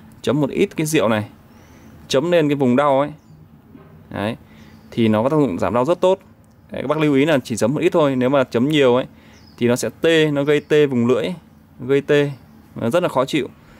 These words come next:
Chấm lượng vừa, vừa đủ thôi thì tác dụng giảm đau rất tốt. Ở đây là cái kinh nghiệm dân gian này, các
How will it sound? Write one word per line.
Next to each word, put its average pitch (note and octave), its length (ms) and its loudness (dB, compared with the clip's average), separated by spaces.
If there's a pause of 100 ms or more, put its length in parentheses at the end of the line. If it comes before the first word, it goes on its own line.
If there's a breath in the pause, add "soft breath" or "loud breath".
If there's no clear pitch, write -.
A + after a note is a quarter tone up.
(540 loud breath)
Chấm C#3 260 0
lượng C3+ 220 0
vừa, B2 240 4
vừa B2+ 300 4
đủ A2 260 0
thôi C3 140 0 (380)
thì A2 160 -2
tác C#3 140 0
dụng A#2+ 120 -4
giảm G2+ 120 -2
đau A#2+ 120 0
rất D3+ 160 -2
tốt. E3+ 160 2 (920 loud breath)
Ở B2+ 80 -4
đây C#3 160 2
là A#2+ 100 2
cái A#2+ 80 -4
kinh C#3 200 0
nghiệm C#3 140 0
dân C3+ 140 0
gian C3+ 300 0
này, A2 100 -4
các - 140 -8